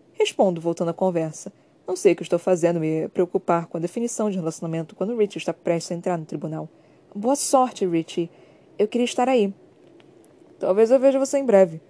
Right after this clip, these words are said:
diz ele, a voz trêmula outra vez. "E se não conseguir,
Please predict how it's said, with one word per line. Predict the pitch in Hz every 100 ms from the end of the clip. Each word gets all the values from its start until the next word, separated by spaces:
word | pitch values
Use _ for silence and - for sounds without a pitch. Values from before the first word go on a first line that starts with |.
| _ _
diz | - 381 208
ele, | 165 160 - -
a |
voz | 285 294
trêmula | - 185 170
outra | 165 202
vez. | 180 156 - - _ - - - -
"E | -
se | 233
não | 254
conseguir, | 262 285 254 214 233